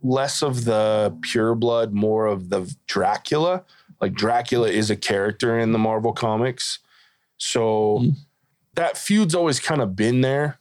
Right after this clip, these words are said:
Speaker 1: in versions of the Blade comics, the pureblood versus the turned, in that the purebloods wanna, and it's a,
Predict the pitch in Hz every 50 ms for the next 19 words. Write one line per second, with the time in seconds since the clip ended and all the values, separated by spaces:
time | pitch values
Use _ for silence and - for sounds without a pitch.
0 | _ 120 123 120 110 98 110 113 117 113 113 123 120 113 117 107 104 110 98 107
1 | 107 107 107 101 - - 101 101 101 110 110 107 - - 107 98 - - 113 104
2 | 92 95 - 104 98 92 85 98 92 92 - - 110 101 95 85 - - - -
3 | _ _ _ _ _ _ _ _ _ _ _ - 135 101 95 - - - 110 104
4 | 101 104 107 110 117 123 123 - - _ _ _ _ _ _ _ _ _ _ -
5 | 117 110 107 104 107 98 95 - - - 110 - - - 131 127 117 117 117 117
6 | 113 104 104 110 110 110 110 107 - 131 143 151 143 - 139 127 110